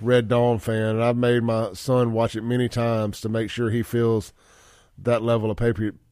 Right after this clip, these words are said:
that he feels that level of patriotism.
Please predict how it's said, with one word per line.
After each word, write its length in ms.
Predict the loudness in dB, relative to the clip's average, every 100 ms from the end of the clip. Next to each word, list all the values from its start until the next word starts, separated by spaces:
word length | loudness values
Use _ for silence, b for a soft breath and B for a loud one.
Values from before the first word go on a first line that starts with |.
| _ -10
that 220 | -2 0
he 80 | 2
feels 400 | 4 4 2 -4 _ _ _ -12
that 280 | -2 0 2
level 340 | 0 0 -2
of 60 | -2
patriotism. 680 | -2 -2 -4 -4 -4 -6